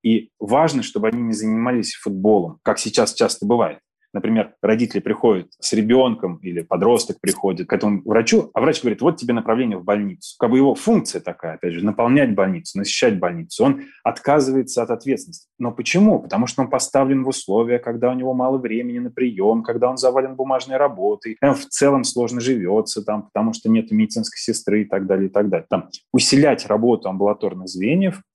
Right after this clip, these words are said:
это одна из тех вещей, которая может, конечно, помогать. Во взрослой психиатрии, например, в Москве, примерно что-то похожее случилось. В Москве резко упало количество госпитализаций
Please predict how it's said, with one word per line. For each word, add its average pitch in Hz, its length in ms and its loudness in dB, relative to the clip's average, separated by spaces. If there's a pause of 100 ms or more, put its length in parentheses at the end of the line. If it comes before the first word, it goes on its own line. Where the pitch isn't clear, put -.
(140)
это 175 460 2 (120)
одна 117 340 0
из 135 120 -6
тех - 240 -10
вещей, 110 240 -6
которая 107 380 -2
может, 98 240 -4
конечно, 98 260 -8
помогать. 123 400 2 (240)
Во 110 100 2
взрослой 165 460 4
психиатрии, 120 580 0
например, 98 520 -2
в 92 80 -12
Москве, 110 560 -2 (180)
примерно 107 380 -2
что-то 165 300 -2
похожее 139 440 0
случилось. 117 640 -2
В - 60 -12
Москве 135 320 2
резко 131 580 0
упало 110 360 -2
количество 104 460 -8
госпитализаций 101 1040 2